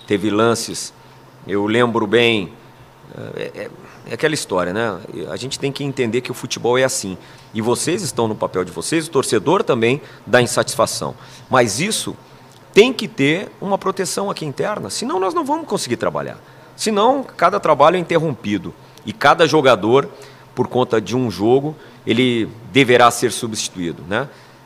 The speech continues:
É, se não, vejamos lá o jogo contra o Internacional, que é um que me vem na memória. É, foi, entrou, eu acho que foi o Thiago Galhardo, em cima do Everson, um jogo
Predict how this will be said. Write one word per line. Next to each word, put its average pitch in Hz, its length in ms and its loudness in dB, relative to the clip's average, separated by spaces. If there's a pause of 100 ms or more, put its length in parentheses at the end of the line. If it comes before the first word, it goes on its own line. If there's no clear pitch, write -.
É, 92 840 -6 (1040)
se - 200 -2
não, 139 160 4
vejamos 135 440 2
lá 131 140 6
o 147 100 2
jogo 139 240 2
contra 143 280 -2
o - 20 -2
Internacional, 131 640 2
que - 100 -8
é 117 40 2
um 123 100 -2
que 127 140 -8
me 117 180 -4
vem 123 260 -2 (440)
na 120 120 4
memória. 104 480 4 (560)
É, 95 560 -6 (1200)
foi, 120 180 4 (480)
entrou, 123 640 2
eu 104 80 -4
acho - 120 -6
que - 60 -16
foi 123 100 -2
o 113 40 -6
Thiago 120 220 2
Galhardo, 127 580 4 (560)
em 101 120 -8
cima 151 320 2
do 127 160 4
Everson, 147 560 8
um 127 80 -2
jogo 139 340 -2